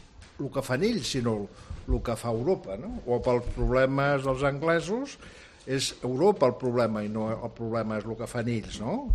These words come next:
És el culpable exterior, sempre, no? O el Trump, el problema ve de la immigració,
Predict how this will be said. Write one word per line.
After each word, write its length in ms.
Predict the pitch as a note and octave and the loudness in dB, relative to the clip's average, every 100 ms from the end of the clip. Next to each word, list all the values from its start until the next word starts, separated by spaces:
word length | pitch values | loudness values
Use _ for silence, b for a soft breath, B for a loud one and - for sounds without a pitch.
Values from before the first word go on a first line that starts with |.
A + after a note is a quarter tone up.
| A#2 | 2
És 300 | A#2 A2+ - | -2 -8 -6
el 120 | A2+ A2+ - | -6 -6 -8
culpable 600 | A#2+ G#2 - B2+ - C3 | -10 -6 0 -2 0 -4
exterior, 480 | A2+ - A2 G#3 - | -4 -6 -4 -4 -4
sempre, 400 | - G2+ F#2+ - F#2+ | -8 -12 -12 -12 -14
no? 100 | D3+ B B B | -14 B B B
O 160 | A2+ B2 | 0 0
el 100 | A#2 | 0
Trump, 380 | A2+ C#3 E3 G3 B2 | 2 2 2 -2 -4
el 120 | A#2 - | -4 -4
problema 420 | A2+ B2 C3+ D3+ | -2 0 2 2
ve 160 | C#3 | 2
de 120 | D3 C3+ | 2 2
la 80 | A#2+ | 2
immigració, 720 | A#2 G#2+ G#2+ A2 F#3+ G3+ | 0 -2 -4 -6 -2 -2